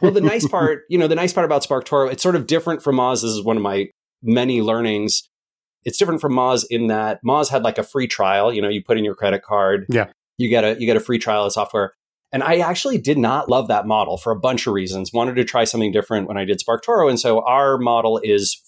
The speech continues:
Speaker 1: free forever.
Speaker 2: Right.
Speaker 1: So we've got a forever free account. I think Casey said something over fifty thousand people have a forever free account now. So, you know, if you wanna play around with it, you can. But the, the idea was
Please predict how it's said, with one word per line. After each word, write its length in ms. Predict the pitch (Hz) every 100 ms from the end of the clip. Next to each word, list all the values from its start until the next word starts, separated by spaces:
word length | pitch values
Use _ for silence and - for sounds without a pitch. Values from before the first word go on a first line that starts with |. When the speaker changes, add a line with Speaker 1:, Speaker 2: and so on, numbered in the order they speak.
| - -
Speaker 1:
free 240 | 143 139
forever. 520 | 117 117 101 85 76 - _ 113
Speaker 2:
Right. 200 | 107 - _
Speaker 1:
So 100 | -
we've 100 | 117
got 140 | 123 123
a 60 |
forever 340 | - 131 127 120
free 240 | 131 117
account. 480 | 107 113 104 101 104 _ _ _ _ -
I 100 | 107
think 440 | - 185 175 - -
Casey 340 | 143 143 131
said 300 | - 123 113
something 440 | 131 131 143 135 120
over 280 | 117 120 120
fifty 360 | - 123 135
thousand 420 | 120 113 117 120 120
people 440 | 110 107 131 131
have 120 | 104
a 80 | 117
forever 340 | - 117 120
free 200 | - 120
account 340 | 110 117 113 110
now. 220 | 139 147
So, 320 | - 110 101 _ _ _ _
you 80 | -
know, 80 | 117
if 80 | 123
you 60 |
wanna 140 | 160 151
play 120 | 151
around 220 | 120 131
with 160 | 110 107
it, 100 | 101
you 120 | 113
can. 440 | 92 143 127 101 101
But 160 | 113
the, 240 | 143 127 147
the 160 | 139 143
idea 560 | 151 131 160 156 139
was 600 | 123 113 113 107 - -